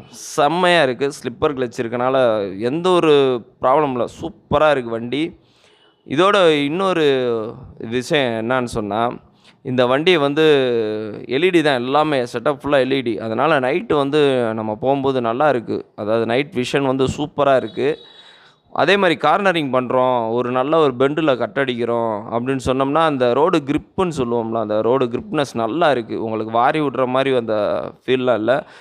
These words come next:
சஸ்பென்ஷன் என்னை பொறுத்தளவு அந்த வண்டியில செம்மையா கொடுத்துருக்காங்க, அதுக்கே ஒரு ஹேண்ட்ஸ் ஆஃப் பண்ணணும்.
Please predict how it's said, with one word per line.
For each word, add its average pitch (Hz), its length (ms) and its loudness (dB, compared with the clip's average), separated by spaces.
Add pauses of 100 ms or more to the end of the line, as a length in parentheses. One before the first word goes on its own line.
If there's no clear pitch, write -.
(180)
சஸ்பென்ஷன் 156 560 0
என்னை 117 200 0
பொறுத்தளவு 120 380 0
அந்த 117 140 0
வண்டியில 120 420 2
செம்மையா 139 600 -2
கொடுத்துருக்காங்க, 113 800 -4
அதுக்கே 117 300 -4
ஒரு 117 140 0
ஹேண்ட்ஸ் 113 220 -2
ஆஃப் 113 140 -2
பண்ணணும். 120 380 -2